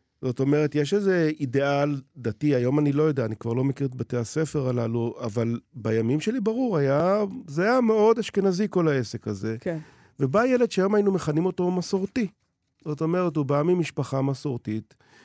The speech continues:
Speaker 1: אמו לא הלכה עם כיסוי ראש, אביו היה קבלן עשיר עם טבעת כזאת יפה על הזרת, וכל-, זה היה עולם זר לנו לחלוטין. עכשיו, אני ישר נמשכתי לשם,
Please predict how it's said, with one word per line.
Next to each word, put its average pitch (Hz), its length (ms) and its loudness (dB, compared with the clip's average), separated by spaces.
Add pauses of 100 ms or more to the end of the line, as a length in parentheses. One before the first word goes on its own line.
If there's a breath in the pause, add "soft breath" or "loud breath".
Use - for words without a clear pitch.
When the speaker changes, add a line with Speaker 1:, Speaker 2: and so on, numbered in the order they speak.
(220 soft breath)
Speaker 1:
אמו 147 220 6
לא 165 120 4
הלכה 143 240 0
עם 139 120 2
כיסוי 131 440 -4
ראש, 110 560 -8 (360 soft breath)
אביו 143 300 -2
היה 170 180 2
קבלן 139 460 -2
עשיר 131 320 -6
עם 131 120 -4
טבעת 113 460 -4
כזאת 120 280 -8
יפה 117 340 -6
על 120 100 -4
הזרת, 107 580 -6
וכל-, 147 320 -4 (400 soft breath)
זה 131 160 0
היה 214 120 2
עולם 254 360 4
זר 160 300 0
לנו 220 220 2
לחלוטין. 165 480 0
עכשיו, 147 280 -2
אני 165 140 2
ישר 202 240 0
נמשכתי 214 520 -2
לשם, 113 380 -6